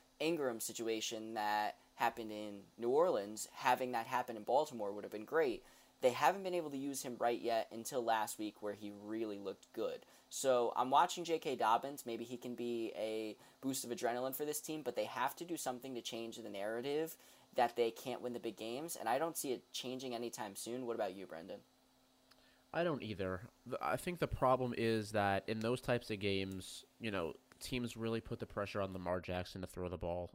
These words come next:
Speaker 2: and when he's pressured to throw the ball and he has to, he hasn't been able to perform. Now, when, you know, their offense is moving, running the ball, and he has the option to pass, and he doesn't have to, that's when he converts.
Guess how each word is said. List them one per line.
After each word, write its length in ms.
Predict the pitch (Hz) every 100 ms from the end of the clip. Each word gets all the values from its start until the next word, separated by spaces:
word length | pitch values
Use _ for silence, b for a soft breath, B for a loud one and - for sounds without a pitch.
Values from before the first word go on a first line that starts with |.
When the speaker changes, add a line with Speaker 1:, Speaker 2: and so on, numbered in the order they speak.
| -
Speaker 2:
and 140 | 104
when 100 | 107
he's 280 | - 151 143
pressured 800 | - - - 113 - 135 135 123
to 80 | 117
throw 300 | - 107 107
the 80 | 101
ball 260 | 110 113
and 80 | 104
he 180 | - 87 - -
has 260 | 92 104 -
to, 360 | - 180 208 208 _ b b b b
he 200 | - 127
hasn't 340 | 113 117 117 113
been 140 | 110
able 220 | 104 98
to 100 | -
perform. 500 | - 90 92 78 73 - b b b b 110
Now, 240 | 110 107
when, 500 | 107 117 113 107 101 - _
you 100 | 113
know, 160 | 101 95
their 220 | 104 104 - -
offense 400 | 110 107 113 104
is 100 | 101
moving, 480 | 104 104 104 98
running 300 | 95 98 101
the 60 | 98
ball, 440 | 95 98 98 95 98
and 160 | 95 - B B B
he 180 | - 131
has 280 | 127 117 104
the 180 | 104 92 -
option 540 | 78 92 - - 117
to 100 | -
pass, 640 | - 117 123 135 - - - - _
and 200 | 101 104
he 80 | 104
doesn't 260 | 104 101 - - -
have 320 | 85 92 -
to, 380 | - 170 202 226 - _ b b b b _
that's 320 | 101 117 135
when 100 | 143
he 160 | 123 120
converts. 640 | - 101 95 85 - -